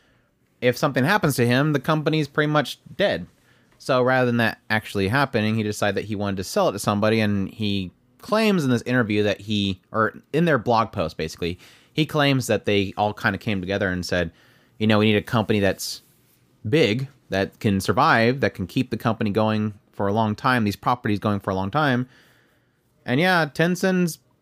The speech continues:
pretty dang big. <laughs> It's massive.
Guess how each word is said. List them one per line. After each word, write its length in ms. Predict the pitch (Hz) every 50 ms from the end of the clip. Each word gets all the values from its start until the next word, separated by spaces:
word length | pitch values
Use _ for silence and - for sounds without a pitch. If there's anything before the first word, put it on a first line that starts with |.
| _ _ _ _ _ _ _ _
pretty 240 | - 160 175 196 208
dang 300 | 190 208 208 208 202 196
big. 360 | 185 220 226 220 208 190 147 123 - - - 165
<laughs> 180 | - - -
It's 380 | 175 190 175 208 240 247 185 156
massive. 880 | 165 151 156 165 196 220 254 254 247 240 - - 208 - - - -